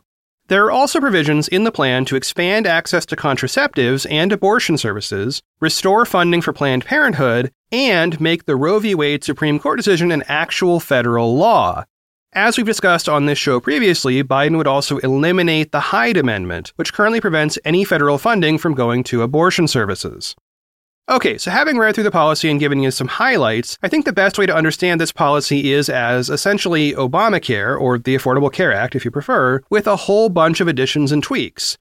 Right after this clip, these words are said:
In the written policy, Biden repeatedly points out existing legislative proposals that he would simply work to pass.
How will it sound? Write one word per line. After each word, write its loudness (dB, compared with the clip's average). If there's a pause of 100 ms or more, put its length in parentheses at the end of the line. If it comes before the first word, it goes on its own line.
(160)
In 4
the 4
written 0
policy, 2
Biden 2
repeatedly 0
points 0
out 2
existing 0
legislative 0
proposals 0
that -2
he 2
would 2
simply 0
work -2
to -4
pass. -2